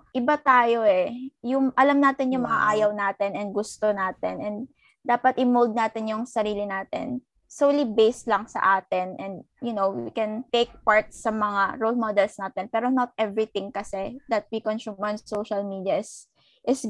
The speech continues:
Speaker 1: good.
Speaker 2: Mm.
Speaker 1: So, if you can use social media
Speaker 2: Mm.
Speaker 1: as,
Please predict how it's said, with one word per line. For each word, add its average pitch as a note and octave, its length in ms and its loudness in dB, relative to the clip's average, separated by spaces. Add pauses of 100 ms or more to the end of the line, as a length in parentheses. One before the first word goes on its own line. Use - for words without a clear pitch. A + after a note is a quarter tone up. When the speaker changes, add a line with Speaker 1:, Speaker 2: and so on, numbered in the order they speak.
Speaker 1:
good. G#3 240 4
Speaker 2:
Mm. F#3 400 -12
Speaker 1:
So, B3 480 4
if C4 160 2
you D4 160 0
can D#4 580 2 (140)
use B3 260 0
social B3+ 460 4
media G#3 640 0
Speaker 2:
Mm. - 100 -10
Speaker 1:
as, G#3 160 -4